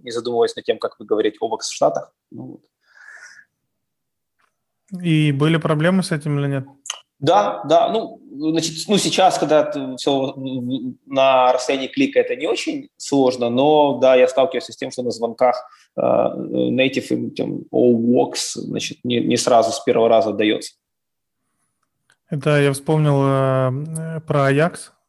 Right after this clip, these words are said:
Speaker 2: Кто-то там рассказывал, что их в Штатах Аджаксом очень часто, э, называют. Поэтому у вас
Speaker 1: Слушайте,
Speaker 2: не так все плохо еще.
Speaker 1: есть известная рекомендация, как сделать крутой бренд,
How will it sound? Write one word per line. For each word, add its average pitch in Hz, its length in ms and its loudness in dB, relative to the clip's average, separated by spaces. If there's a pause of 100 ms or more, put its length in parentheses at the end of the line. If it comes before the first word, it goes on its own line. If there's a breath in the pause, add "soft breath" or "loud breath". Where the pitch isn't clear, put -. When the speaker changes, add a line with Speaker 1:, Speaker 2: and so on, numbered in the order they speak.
(100)
Speaker 2:
Кто-то 135 220 -6
там 131 220 -4
рассказывал, 131 420 -4
что 135 140 -8
их 123 60 -8
в - 40 -20
Штатах 135 400 -6
Аджаксом 139 440 -2
очень 139 200 -10
часто, 147 360 -10 (880 soft breath)
э, 147 40 -6
называют. 135 680 -8 (220)
Поэтому 135 320 -2
у 135 40 0
вас 135 60 0
Speaker 1:
Слушайте, 143 260 0
Speaker 2:
не 139 60 0
так 139 80 -8
все 151 120 -8
плохо 139 320 -2
еще. - 200 -8 (720)
Speaker 1:
есть 170 220 4
известная 143 380 2
рекомендация, 127 560 2
как 113 140 -8
сделать 117 240 2
крутой 120 260 0
бренд, - 300 0